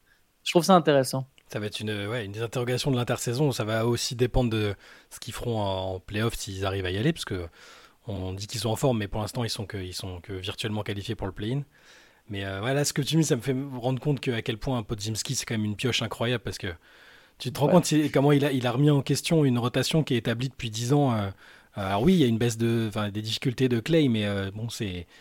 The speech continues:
Speaker 2: il y a le mec, on sait qu'il revient de blessure gra-, gravissime, qu'il, qu'il a été capable de revenir à un bon niveau, qu'il est théoriquement sans doute encore capable de le faire.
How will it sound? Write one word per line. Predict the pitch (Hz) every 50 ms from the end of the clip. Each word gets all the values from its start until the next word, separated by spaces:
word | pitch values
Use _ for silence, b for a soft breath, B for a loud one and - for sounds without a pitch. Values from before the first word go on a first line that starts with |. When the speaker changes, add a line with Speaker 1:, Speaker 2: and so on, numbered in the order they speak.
| b b b -
Speaker 2:
il | - -
y |
a | 90
le | 90
mec, | 101 117 117 -
on | 101 92 90 87
sait | - 120
qu'il | 104 - 113
revient | 104 101 113 113
de | 107
blessure | 101 107 104 - - 113 107
gra-, | 104 104 98 95 98
gravissime, | - 101 104 98 101 101 - - 156 147
qu'il, | 131 - 110 101 98 -
qu'il | - 110 95
a | 95
été | 98 - 120 107
capable | - 113 - 131 120 113
de | 117
revenir | 101 104 113 113 113 117 110
à | 110
un | 110
bon | 107 110
niveau, | 107 110 120 139 156 147
qu'il | - - 107 110
est | 98 - _ _
théoriquement | - 120 117 120 110 139 135 123
sans | - - 120
doute | 120 117 -
encore | 113 107 123 107
capable | - 117 107 117 107 107
de | 113
le | 110
faire. | - 165 151